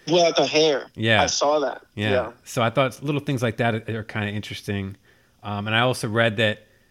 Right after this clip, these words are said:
Speaker 2: the director's
Speaker 1: Her boobs froze. You read that
Speaker 2: Yeah,
Speaker 1: too?
Speaker 2: I read that too. Her, the boob-,
Speaker 1: <laughs>
Speaker 2: so I didn't, I honestly didn't think it was fake. I thought, like, I thought she was really pregnant when she, I thought I remembered reading somewhere that she was really pregnant when she did this, 'cause there's,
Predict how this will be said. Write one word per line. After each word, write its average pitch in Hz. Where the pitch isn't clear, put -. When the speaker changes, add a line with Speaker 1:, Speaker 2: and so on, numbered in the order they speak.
Speaker 2:
the 123
director's 113
Speaker 1:
Her -
boobs 180
froze. 123
You 135
read 139
that 143
Speaker 2:
Yeah, 190
Speaker 1:
too? 180
Speaker 2:
I -
read 170
that 175
too. 196
Her, 170
the 147
boob-, 160
Speaker 1:
<laughs> -
Speaker 2:
so 196
I 196
didn't, 254
I 240
honestly 240
didn't 170
think 175
it 165
was 131
fake. 143
I 113
thought, 135
like, 117
I 117
thought -
she -
was 117
really 127
pregnant 120
when 104
she, 107
I 151
thought 185
I 190
remembered 160
reading 147
somewhere 120
that 110
she -
was 107
really 123
pregnant 117
when 104
she -
did 107
this, 104
'cause 107
there's, 123